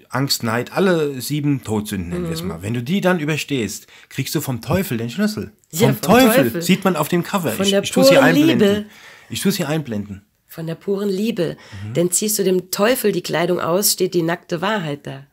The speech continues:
Speaker 1: Richtig.
Speaker 2: Die
Speaker 1: Und da,
Speaker 2: Liebe.
Speaker 1: da kann er nichts machen. Und auch er will geliebt werden. Alles will geliebt werden.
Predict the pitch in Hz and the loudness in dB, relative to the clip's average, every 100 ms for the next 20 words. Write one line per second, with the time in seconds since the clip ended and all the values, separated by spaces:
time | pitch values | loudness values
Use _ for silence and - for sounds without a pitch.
0 | - 160 - 107 - 160 160 190 240 247 | -6 -6 -6 -12 -10 -6 -2 0 2 0
1 | 160 160 170 104 113 117 120 - 165 156 | -2 -4 -8 -6 -4 -4 -4 -6 -8 -6
2 | 107 107 _ _ _ _ _ _ _ 113 | -8 -14 _ _ _ _ _ _ _ -8
3 | 117 107 110 - _ 127 175 123 107 107 | -2 -4 -4 -12 _ -2 0 0 -4 -6
4 | 98 107 - 87 85 87 _ _ _ - | -8 -8 -10 -12 -12 -18 _ _ _ -2
5 | 160 208 208 131 113 98 98 87 82 80 | 2 2 0 -2 -2 -4 -6 -8 -10 -10
6 | 90 | -18